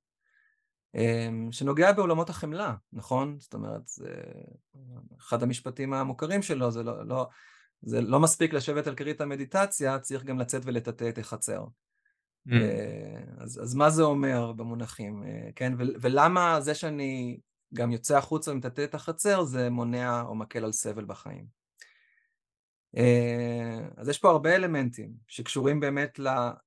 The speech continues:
Speaker 1: לאלמנטים של הדרך הנאצלת, מה זה אומר, מה זה אומר פעולה נכונה, מה זה אומר, אה, מחשבה נכונה, אה, כוונה נכונה, מאמץ נכון. אה, והדרך שבה זה מוצג בפלאם וילג' ובמשנה שלו,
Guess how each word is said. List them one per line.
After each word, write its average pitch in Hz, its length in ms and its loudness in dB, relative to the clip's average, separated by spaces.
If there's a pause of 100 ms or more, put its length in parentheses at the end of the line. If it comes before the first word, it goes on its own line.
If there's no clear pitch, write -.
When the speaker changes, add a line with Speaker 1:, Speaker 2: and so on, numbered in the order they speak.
(200)
Speaker 1:
לאלמנטים 135 640 2
של 139 140 -6
הדרך 131 300 -4
הנאצלת, 127 600 -2
מה 113 140 -4
זה 110 120 -8
אומר, 113 320 -6
מה 110 140 -8
זה 117 100 -6
אומר 123 240 -2
פעולה 135 280 0
נכונה, 123 520 -2
מה 98 160 -10
זה 101 120 -12
אומר, 104 380 -8
אה, 107 160 -6
מחשבה 113 420 0
נכונה, 117 640 -2
אה, 95 160 -12
כוונה 113 320 -4
נכונה, 127 500 -2 (540)
מאמץ 113 420 0
נכון. 113 380 -2 (680)
אה, 113 540 0 (600)
והדרך 120 1080 2
שבה 139 340 2
זה 147 320 -2
מוצג 123 640 2 (240)
בפלאם 135 420 0
וילג' 120 360 -2 (720)
ובמשנה 117 580 -2
שלו, 147 480 0